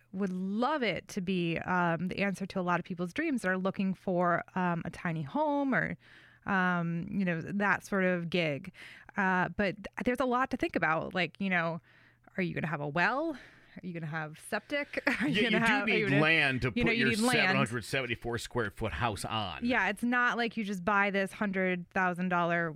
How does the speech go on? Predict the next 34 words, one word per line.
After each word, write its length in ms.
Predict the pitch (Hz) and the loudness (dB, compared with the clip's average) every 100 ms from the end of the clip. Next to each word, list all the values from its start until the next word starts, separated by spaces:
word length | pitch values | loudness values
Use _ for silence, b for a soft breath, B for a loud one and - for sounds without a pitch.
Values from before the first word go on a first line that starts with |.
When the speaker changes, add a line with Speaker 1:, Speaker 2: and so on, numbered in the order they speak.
| - | -6
Speaker 1:
um, 480 | - 180 170 160 170 175 | -2 0 0 -2 -6 -6
gorgeous 460 | 185 180 175 175 - - 165 B B B - _ 196 | -4 -2 -2 -6 -10 -16 -16 B B B -20 _ -4
ikea 760 | 180 - 190 170 165 160 170 180 - 202 - 185 - | -2 -2 0 0 0 0 -4 -12 -18 -20 -14 -12 -4
kind 220 | 202 185 | -2 0
of 120 | 185 | 0
home 580 | 190 247 208 190 185 196 B B B - | 2 2 4 2 0 -4 B B B -6
and 100 | 220 | -2
then 120 | 202 185 | 0 0
you're 160 | 170 | 0
done. 640 | 170 311 311 180 165 175 - | 0 0 2 2 2 -2 -2
There's 180 | 208 196 | 0 2
a 80 | 190 | 2
lot 380 | 190 196 190 185 | 2 2 2 2
of, 360 | 175 170 165 | 0 -2 -4
like, 240 | 170 151 151 - | -4 -6 -6 -6
pre-thinking 560 | 208 190 165 160 160 | -4 -2 -4 -4 -6
and 80 | 156 | -6
things 180 | 160 156 | -8 -6
like 160 | - 156 | -6 -4
that. 260 | - - - | -4 -6 -6
So, 220 | - - B B B 160 | -6 -6 B B B -6
um, 340 | 190 190 185 185 | 0 0 2 0
but 200 | 208 170 | 0 0
if 140 | 190 | -2
this 160 | 233 254 | -2 -2
actually 300 | 320 - 214 | -4 -2 0
works 220 | 170 - | 0 2
out, 220 | 214 208 | 2 2
I 80 | 175 | 0
would 140 | 180 180 | 0 -2
love 180 | 170 165 | -2 -2
to 320 | 175 165 170 B B B B B B - | -2 -2 -4 B B B B B B -12
see 180 | - | -8
how, 100 | 175 | -6